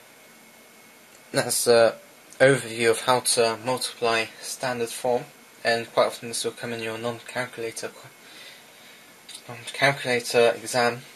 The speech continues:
because obviously it'll be very easy to do in a calculator exam. So if you have any questions or any feedback, feel free to leave a comment. I would really appreciate that. Also, don't forget to like and subscribe my video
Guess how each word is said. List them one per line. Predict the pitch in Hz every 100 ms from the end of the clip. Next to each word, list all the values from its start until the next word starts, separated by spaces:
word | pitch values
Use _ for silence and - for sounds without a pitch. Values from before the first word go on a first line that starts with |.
| -
because | - -
obviously | 123 - - 113
it'll | 107
be | 110 107
very | 110 120 117 107
easy | 104 110
to | 104 - 110 104
do | 117
in | 107
a | 101
calculator | - 127 - 107 -
exam. | - 98 104 - - - - - - - - - - - -
So | - 135 131 135 - -
if | 143
you | 151
have | 139
any | 143 139
questions | - 147 143 - 127 120
or | 120
any | 123 117
feedback, | - 143 - 139 143 -
feel | - - - 139
free | - 131
to | - 127
leave | 120
a |
comment. | 113 - 139 160 - - -
I | 120
would | 117
really | 127 131 - - - -
appreciate | - 135 - 123 117
that. | 143 - - - - - - - - -
Also, | 131 - 131 127
don't | 120 127
forget | - 120 123 -
to | -
like | 123 127 123 -
and |
subscribe | 123 - - - 131 120 113 -
my | 113
video | 110 113 110